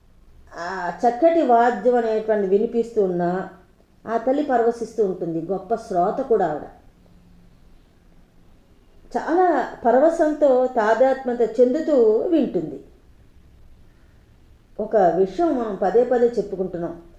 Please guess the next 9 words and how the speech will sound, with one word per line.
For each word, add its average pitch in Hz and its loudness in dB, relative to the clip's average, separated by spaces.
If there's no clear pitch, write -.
భగవంతునికి 285 0
అన్నింటికంట 254 0
మనం 214 -2
చేయగల 254 2
గొప్ప 214 0
పూజ 311 -2
ఏదైనా 254 0
ఉంది 226 -2
అంటే 202 -4